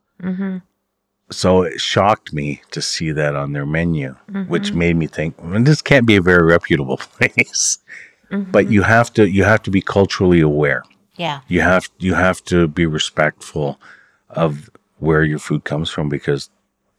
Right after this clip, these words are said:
Speaker 2: there are ways that we treat our food. There are
Speaker 1: Mm-hmm.
Speaker 2: ways that we process our foods. And we,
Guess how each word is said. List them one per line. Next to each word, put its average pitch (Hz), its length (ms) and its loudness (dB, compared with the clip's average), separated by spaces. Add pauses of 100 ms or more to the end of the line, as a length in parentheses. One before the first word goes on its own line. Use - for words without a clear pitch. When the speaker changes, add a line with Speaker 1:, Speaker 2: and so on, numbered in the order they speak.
(160)
Speaker 2:
there 82 180 0
are 85 240 4
ways 82 300 2
that 71 140 -8
we 76 180 -8
treat - 680 -4 (480)
our 76 280 -4
food. - 400 -12 (320)
There 76 140 0
are 80 120 2
Speaker 1:
Mm-hmm. 80 100 2
Speaker 2:
ways 80 280 2
that 78 80 -4
we 76 380 -4 (440)
process 82 540 2
our 73 120 0
foods. 71 500 -4
And 71 200 -4
we, 101 200 6